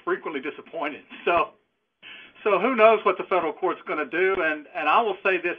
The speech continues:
I, the one thing, not the one thing, but one of the things that has pressed, uh, impressed me about Mister Wheeler, uh, is if, if he really thinks it's the right thing to do, this is my personal view, if, if he,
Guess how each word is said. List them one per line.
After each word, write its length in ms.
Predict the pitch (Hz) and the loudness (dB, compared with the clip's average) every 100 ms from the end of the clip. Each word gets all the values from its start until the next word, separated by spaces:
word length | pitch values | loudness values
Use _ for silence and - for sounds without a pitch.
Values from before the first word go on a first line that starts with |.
| - | -4
I, 460 | 156 196 202 185 - _ _ _ _ | 0 2 2 -2 -6 _ _ _ _
the 360 | 139 139 156 147 143 | -14 -4 0 0 0
one 260 | 196 247 - | 0 0 -4
thing, 460 | 226 220 208 196 180 | -6 -4 -4 -8 -10
not 240 | 185 196 | -4 -2
the 80 | 175 | -2
one 240 | 143 160 147 | -2 -2 -2
thing, 200 | 139 123 | -8 -10
but 140 | 127 | -10
one 180 | 135 185 | -4 -2
of 120 | 185 | -4
the 60 | 160 | -8
things 240 | 185 165 | -10 -8
that 80 | 147 | -10
has 100 | 131 - | -12 -14
pressed, 300 | - 185 - - 170 170 | -4 -4 -4 -14 -18 -14
uh, 60 | 175 | -12
impressed 380 | 147 160 196 196 | -12 -2 -2 -2
me 80 | 180 | -8
about 320 | 160 160 165 | -4 -2 -2
Mister 220 | 160 - - | -6 -12 -12
Wheeler, 520 | 339 339 214 175 160 - _ _ _ _ | -8 -4 -4 -4 -6 -10 _ _ _ _
uh, 340 | 170 160 156 151 | -2 0 -2 -4
is 460 | 190 180 170 160 131 165 | -4 -4 -4 -6 -12 -14
if, 220 | 185 175 - _ _ | -12 -12 -14 _ _
if 200 | - 160 | -18 -18
he 160 | - 208 | -12 -10
really 280 | 185 196 262 | -2 0 0
thinks 200 | 233 - | -6 -10
it's 120 | - | -10
the 60 | - | -2
right 220 | 185 185 | -2 -2
thing 200 | 185 165 | -6 -10
to 80 | 147 | -6
do, 440 | 180 240 185 160 135 | -4 0 -2 -4 -6
this 120 | 202 | -8
is 60 | 180 | -8
my 160 | 156 165 | 0 0
personal 360 | 165 214 190 127 | 0 -6 -6 -10
view, 240 | 117 131 | -8 -8
if, 80 | - | -10
if 160 | 160 - | -14 -10
he, 260 | 156 151 | -10 -10